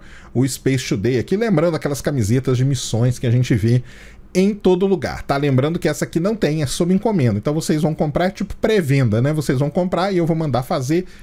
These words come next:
É rápido pra fazer, porque já tem o molde, já tem tudo e,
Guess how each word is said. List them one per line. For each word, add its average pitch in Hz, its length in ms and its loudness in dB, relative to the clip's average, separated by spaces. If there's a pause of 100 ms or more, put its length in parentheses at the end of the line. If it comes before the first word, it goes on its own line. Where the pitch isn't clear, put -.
(160)
É 202 80 0
rápido 170 440 -4
pra 135 120 -2
fazer, 127 340 -2
porque 127 260 -2
já 123 100 2
tem 131 160 -2
o 113 80 2
molde, 135 320 0
já 127 60 0
tem 127 200 0
tudo 147 400 0 (480)
e, 139 380 0